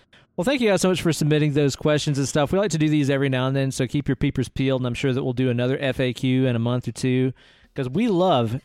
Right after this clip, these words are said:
A and the F out of those Qs. So thanks very much to everybody who submitted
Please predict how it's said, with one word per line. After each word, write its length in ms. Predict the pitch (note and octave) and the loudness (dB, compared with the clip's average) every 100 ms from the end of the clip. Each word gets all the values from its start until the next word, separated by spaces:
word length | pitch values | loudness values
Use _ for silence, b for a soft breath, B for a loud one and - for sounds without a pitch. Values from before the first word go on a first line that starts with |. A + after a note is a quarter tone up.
| - | -4
A 160 | D#3 D#3 | 0 0
and 120 | D#3+ | 0
the 120 | E3 | 0
F 300 | C3 B2+ - | 0 0 -2
out 240 | - C3 C3+ | -4 -2 -2
of 80 | A#2+ | 0
those 320 | B2 B2 - | 0 0 -2
Qs. 380 | C#3+ A2+ G#2+ G#2+ | -2 -2 -2 -4
So 100 | B2 | -4
thanks 300 | D#3+ F3 - | -4 -6 -6
very 180 | C#3 D3 | -2 0
much 160 | B2 A#2 | 0 -2
to 60 | |
everybody 260 | C3 A#2+ A2+ | -4 -2 -2
who 80 | A#2+ | -4
submitted 680 | - - C#3+ D3+ C3+ B2 | -6 -8 -4 -2 -2 -6